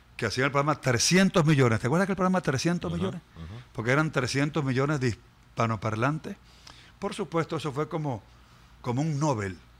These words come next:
Speaker 1: O sea, cuando tú tienes la ventaja o la suerte de trabajar en lo que he trabajado yo, a la cuestión internacional,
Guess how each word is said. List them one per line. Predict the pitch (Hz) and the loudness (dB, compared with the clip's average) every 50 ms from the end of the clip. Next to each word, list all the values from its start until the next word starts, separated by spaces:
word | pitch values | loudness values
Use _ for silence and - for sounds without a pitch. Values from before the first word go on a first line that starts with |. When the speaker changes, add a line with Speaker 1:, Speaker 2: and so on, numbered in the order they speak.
| _ - - | _ -20 -12
Speaker 1:
O | - | -10
sea, | 139 135 | -10 -8
cuando | - - 147 135 127 123 - | 0 2 4 4 4 4 2
tú | 214 214 | 0 -2
tienes | - 226 214 233 220 | -2 -2 0 2 2
la | 202 190 | 2 2
ventaja | 156 151 131 120 113 - 175 175 180 180 170 | 2 2 0 0 0 2 4 4 4 4 2
o | 160 | 2
la | 143 127 | 0 0
suerte | 117 131 127 117 104 92 - - 95 92 - - - - - - - | 0 2 2 2 0 -2 -6 -10 -14 -14 -16 -18 -20 -20 -20 -12 -8
de | - 120 104 110 107 | -4 -2 0 0 0
trabajar | - - 113 107 107 104 101 120 127 123 113 - - - - - - - - - - | 0 2 2 2 2 4 4 4 4 2 2 -4 -10 -18 -20 -20 -20 -20 -18 -4 0
en | 139 120 110 110 | 2 2 4 4
lo | 104 104 | 2 0
que | - - 143 | 0 -2 -4
he | 123 | -2
trabajado | - 143 143 135 120 117 123 127 127 123 | 0 0 2 2 2 2 2 2 2 0
yo, | 117 110 107 104 - - - - - - - - | 0 0 -2 -2 -6 -10 -20 -20 -20 -18 -8 -4
a | 113 104 | -2 -2
la | 104 | -2
cuestión | 95 110 101 - 139 135 151 | -2 -4 -4 -2 -2 -2 -2
internacional, | 160 151 - 147 127 131 110 120 113 107 110 104 95 | -2 -4 -4 -4 -4 -4 -4 -4 -4 -4 -4 -4 -6